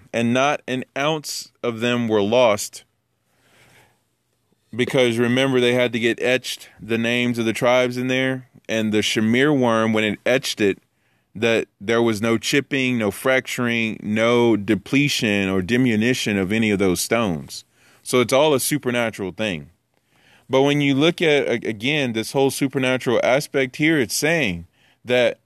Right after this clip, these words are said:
we become that medium for Hashem. So literally,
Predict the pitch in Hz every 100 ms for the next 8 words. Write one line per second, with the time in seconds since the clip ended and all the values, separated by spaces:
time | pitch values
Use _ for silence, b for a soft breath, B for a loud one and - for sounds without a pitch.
0 | _ - 101 139 175 160 - - - 117
1 | 123 156 151 147 131 127 113 117 147 180
2 | 160 120 - 113 104 156 170 127 - 123
3 | 117 156 175 160 151